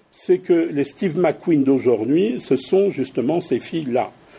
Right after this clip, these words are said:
Si on cherche la Zeitgeist des années deux mille dix,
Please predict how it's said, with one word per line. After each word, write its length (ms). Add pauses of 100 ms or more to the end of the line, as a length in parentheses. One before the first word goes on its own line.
(240)
Si 200
on 120
cherche 520
la 100
Zeitgeist 560
des 180
années 200
deux 120
mille 220
dix, 480